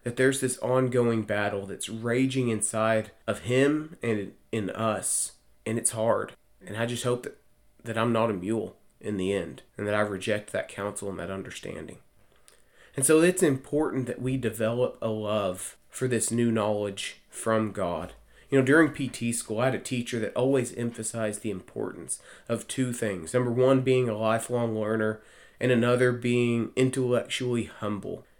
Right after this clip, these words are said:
And these two were coupled together because intellectual humility means that you recognize that you could be wrong or you have an incomplete understanding. And so there's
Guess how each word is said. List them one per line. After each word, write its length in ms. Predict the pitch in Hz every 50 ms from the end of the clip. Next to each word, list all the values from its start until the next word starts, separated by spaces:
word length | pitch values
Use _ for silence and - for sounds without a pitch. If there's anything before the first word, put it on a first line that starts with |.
| _ -
And 140 | 127 131 123
these 220 | 135 143 165 -
two 160 | - - 180
were 240 | 151 135 127 123 - - -
coupled 440 | - - 156 156 - 170 156 143 127
together 540 | 123 117 117 120 117 127 135 123 117 113
because 420 | 107 - 123 120 - - 131 120 120
intellectual 540 | 147 156 - 165 156 147 - - 143 135 131
humility 720 | - - 143 135 127 127 123 135 - 143 127 117 113 107
means 480 | 107 120 131 135 139 139 135 131 -
that 240 | - 127 123 - - - - - - -
you 220 | 135 143 147 135 127
recognize 680 | 135 135 143 139 - 135 127 127 123 123 123 123 120
that 180 | 117 107 - -
you 100 | 131 120 -
could 260 | - - 139 143 135 135
be 140 | 139 135
wrong 380 | 135 127 127 131 131 143 151 143
or 100 | 127 120
you 160 | 120 120 117
have 160 | 127 131 127
an 80 | 117 117
incomplete 520 | 123 131 127 - 123 113 - 131 131 127
understanding. 920 | 117 120 123 117 110 107 - - - 123 135 151 156 139 123 110 107 104 - - - - - - - - -
And 160 | - 139 135
so 140 | - 143 135
there's 540 | 131 135 139 147 147 143 131 - - -